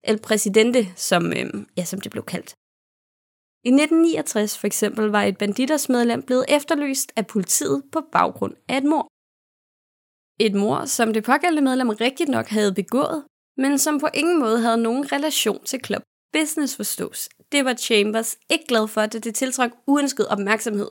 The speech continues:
fra politiet. Af samme årsag, så, øh, stod Chambers for først at tilbageholde det pågældende medlem, få lidt sandheder ud af vedkommende. Ja, lidt tortur og mishandling var vel blevet hverdag for dem på det her tidspunkt.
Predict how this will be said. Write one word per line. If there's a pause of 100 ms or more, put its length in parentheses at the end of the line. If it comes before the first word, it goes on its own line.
fra
politiet. (1000)
Af
samme
årsag,
så,
øh,
stod
Chambers
for
først
at
tilbageholde
det
pågældende
medlem, (480)
få
lidt
sandheder
ud
af
vedkommende. (160)
Ja, (140)
lidt
tortur
og
mishandling
var
vel
blevet
hverdag
for
dem
på
det
her
tidspunkt.